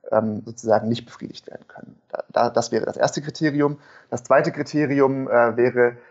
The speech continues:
dass alle Menschen, dass davon ausgegangen wird, dass alle Menschen, ähm, die in Arbeit sind,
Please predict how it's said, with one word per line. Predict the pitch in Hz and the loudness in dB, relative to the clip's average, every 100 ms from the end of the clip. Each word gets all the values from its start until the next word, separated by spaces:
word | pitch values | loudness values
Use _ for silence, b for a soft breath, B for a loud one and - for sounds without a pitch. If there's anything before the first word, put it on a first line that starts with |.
| b b | b b
dass | - 117 - | -2 -2 -2
alle | 123 175 165 | 2 4 4
Menschen, | 143 156 - | 2 0 -2
dass | 123 | -4
davon | - 123 | -2 -2
ausgegangen | 127 - 131 123 | -2 0 0 0
wird, | 123 | -2
dass | 117 | -2
alle | - 139 135 | 0 2 4
Menschen, | 123 131 131 127 127 b b b | 2 0 -2 -2 -4 b b b
ähm, | 110 117 107 - _ - | -2 -2 -2 -8 _ -6
die | 113 110 | -4 -2
in | 104 - - 110 | -4 -4 -6 -2
Arbeit | 139 180 165 156 | 2 6 6 4
sind, | - 143 139 - | 2 -2 -2 -8